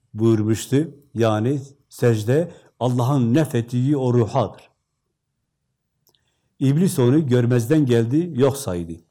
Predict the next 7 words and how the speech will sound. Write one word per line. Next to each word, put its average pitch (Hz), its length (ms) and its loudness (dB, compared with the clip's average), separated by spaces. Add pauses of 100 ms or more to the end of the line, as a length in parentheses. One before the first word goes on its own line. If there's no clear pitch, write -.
(180)
Aynı 151 200 0
şekilde 107 600 -4 (260)
bir 151 160 2
insan 117 640 -2
bir 123 120 0
insana 113 480 -2
bakarken 113 540 -2